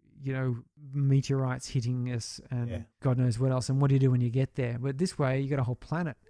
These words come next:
Speaker 1: and they were, uh, four kilometers, I think, underground or something.
Speaker 2: Yeah.
Speaker 1: Like, they were considerably underground.
Speaker 2: Yeah.
Speaker 1: Totally prote-, they'd be, they'd be getting more radiation from the Earth itself than from
Speaker 2: Mm.
Speaker 1: space.
Speaker 2: Yeah.
Speaker 1: And they wouldn't have to worry about, you know,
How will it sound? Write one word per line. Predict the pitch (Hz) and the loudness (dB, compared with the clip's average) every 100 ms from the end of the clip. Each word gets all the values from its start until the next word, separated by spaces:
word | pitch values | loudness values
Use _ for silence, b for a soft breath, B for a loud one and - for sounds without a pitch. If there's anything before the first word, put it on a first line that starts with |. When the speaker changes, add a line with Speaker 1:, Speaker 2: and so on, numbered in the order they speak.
| - | -4
Speaker 1:
and | 139 143 | 0 4
they | 143 | 4
were, | 131 127 120 107 _ _ _ _ _ _ | 4 4 0 -4 _ _ _ _ _ _
uh, | - 131 123 | -8 -6 -8
four | 131 - 156 170 185 - | -12 -6 -2 0 -2 -4
kilometers, | - 175 185 196 202 180 | -2 0 2 0 0 0
I | |
think, | 165 208 196 | 0 -2 -2
underground | 170 175 160 165 208 226 | -4 -2 0 -2 -2 -2
or | |
something. | 202 123 | 0 6
Speaker 2:
Yeah. | 120 120 107 | 6 6 4
Speaker 1:
Like, | 156 143 | 2 2
they | 214 | 2
were | 196 135 113 _ _ _ _ | 2 2 -2 _ _ _ _
considerably | 170 160 - 302 165 135 | -2 -2 0 2 2 2
underground. | 135 127 139 165 - 113 _ | 2 2 0 -4 -8 -14 _
Speaker 2:
Yeah. | 104 98 | -10 -2
Speaker 1:
Totally | 190 185 160 | 2 4 4
prote-, | 135 151 | 2 0
they'd | 151 135 | 2 4
be, | 131 - _ _ _ _ - - | 2 -2 _ _ _ _ -14 0
they'd | 196 196 | 2 4
be | |
getting | 151 143 | 6 6
more | 139 147 | 6 6
radiation | 135 127 127 127 135 | 4 4 2 2 -2
from | 117 127 | -2 -2
the | 131 | 0
Earth | 135 117 | -2 -2
itself | 123 - 143 - | -4 -4 -2 -2
than | 131 | -4
from | 120 123 120 | -4 -4 -4
Speaker 2:
Mm. | |
Speaker 1:
space. | - - 131 117 - - | -6 -8 -8 -8 -12 -12
Speaker 2:
Yeah. | - 107 90 - _ | -4 -2 -2 -6 _
Speaker 1:
And | 135 127 127 127 | -2 0 0 0
they | 139 | 2
wouldn't | 151 | 4
have | 139 - | 4 2
to | |
worry | 127 127 120 | -2 0 0
about, | 120 120 - _ _ - | -2 -4 -8 _ _ -14
you | 127 | -10
know, | 123 | -8